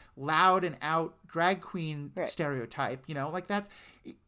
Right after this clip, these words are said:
Speaker 1: you're shaping and you're cutting off so much of that rest of the world.
Speaker 2: But
Speaker 1: And I
Speaker 2: this
Speaker 1: think
Speaker 2: is,
Speaker 1: that's
Speaker 2: oh, I'm
Speaker 1: Go
Speaker 2: sorry.
Speaker 1: ahead.
Speaker 2: No,
Speaker 1: No, go ahead.
Speaker 2: this is a place where fantasy and superheroes can do a great service, though,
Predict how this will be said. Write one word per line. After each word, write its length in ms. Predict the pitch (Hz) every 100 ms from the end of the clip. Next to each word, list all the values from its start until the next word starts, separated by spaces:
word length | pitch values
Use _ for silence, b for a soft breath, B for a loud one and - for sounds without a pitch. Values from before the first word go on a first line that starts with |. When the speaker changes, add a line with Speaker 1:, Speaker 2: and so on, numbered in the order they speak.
| _ _
Speaker 1:
you're 220 | - 233
shaping 560 | 196 - 254 277 - 175
and 80 |
you're 100 | 160
cutting 400 | - - 190 185
off 300 | 240 226 165
so 360 | - - - 180
much 240 | 170 165
of 60 | 147
that 140 | 143
rest 160 | - 139
of 60 | -
the 60 |
world. 320 | 120 123 123 -
Speaker 2:
But 180 | 254 302
Speaker 1:
And 80 |
I 40 | 320
Speaker 2:
this 60 |
Speaker 1:
think 160 | 392 392
Speaker 2:
is, 60 | 415
Speaker 1:
that's 240 | 175 - - _
Speaker 2:
oh, 80 | 220
I'm 100 | 208
Speaker 1:
Go 100 | 190
Speaker 2:
sorry. 100 | 165
Speaker 1:
ahead. 120 | - - _ _ _ -
Speaker 2:
No, 180 | 247 285
Speaker 1:
No, 40 |
go 60 | 165
ahead. 120 | 156 285
Speaker 2:
this 160 | 302
is 120 | 381
a 180 | 539 554
place 320 | 320 302 294 285
where 320 | 262 240 - _ -
fantasy 680 | 226 233 240 240 240 247 240
and 260 | - 185
superheroes 800 | 190 214 208 233 247 247 262 254
can 320 | - 254 214 208 _ _ _ -
do 240 | 220 214
a 40 | 190
great 320 | 185 202 -
service, 560 | - 208 170 170 208 -
though, 360 | 240 240 254